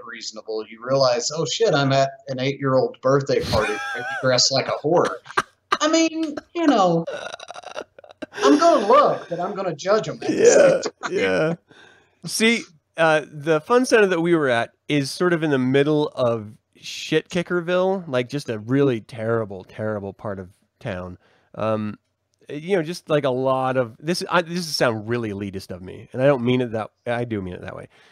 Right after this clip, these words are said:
Speaker 1: Yeah.
Speaker 2: It sounds really elitist. Um, but just, like, the lowest economic factors, which comes with it, the style of the lowest <laughs> economic factors.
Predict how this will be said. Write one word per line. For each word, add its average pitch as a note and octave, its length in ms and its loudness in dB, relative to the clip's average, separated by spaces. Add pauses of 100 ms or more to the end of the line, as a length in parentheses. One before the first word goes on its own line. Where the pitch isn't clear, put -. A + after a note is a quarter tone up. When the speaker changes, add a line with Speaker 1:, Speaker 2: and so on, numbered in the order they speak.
(160)
Speaker 1:
Yeah. C#3+ 100 -6
Speaker 2:
It C#3 140 0
sounds D3 260 2
really A#2+ 200 0
elitist. G#2 340 -6 (300)
Um, A#2 340 0 (220)
but D3+ 140 0
just, E3+ 280 0
like, C#3 200 0
the C3 120 0
lowest C#3 800 0
economic B2 580 -6
factors, A2+ 720 -10 (480)
which D#3 320 -4
comes D#3 280 0
with A3 220 0
it, B2+ 220 -4 (460)
the C#3+ 260 2
style D3+ 680 0 (240)
of D3 180 -2
the C3+ 120 -4
lowest B2 540 -8
<laughs> - 40 -20
economic G#2+ 640 -12
factors. A2+ 560 -12